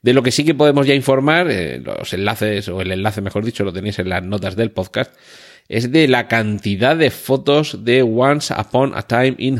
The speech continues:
Hollywood, la próxima película de Quentin Tarantino, ambientada en esa época turbulenta de Hollywood en la que tuvo lugar esos, eh, tuvo, tuvieron lugar esos, eh, sucesos trágicos y terroríficos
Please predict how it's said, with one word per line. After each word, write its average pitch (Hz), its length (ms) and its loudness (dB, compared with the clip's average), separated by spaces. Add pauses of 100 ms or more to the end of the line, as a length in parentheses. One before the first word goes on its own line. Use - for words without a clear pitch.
(120)
Hollywood, 101 380 -2 (420)
la 95 920 -2
próxima 131 400 2
película 117 320 0
de 113 100 -2
Quentin 107 320 0
Tarantino, 101 580 0
ambientada 113 920 0 (340)
en 92 140 -8
esa 104 140 0
época 117 320 0
turbulenta 120 600 2
de 110 160 2
Hollywood 110 320 -2
en 104 100 2
la 101 120 0
que 101 100 -6
tuvo 98 520 -2
lugar 95 580 -6 (180)
esos, - 380 -6 (580)
eh, 71 220 -4
tuvo, 90 200 0
tuvieron 101 300 2
lugar 98 220 2
esos, 98 360 0
eh, 67 180 -6
sucesos 95 760 -2 (480)
trágicos 104 720 -2 (500)
y 98 160 -8
terroríficos 107 800 -2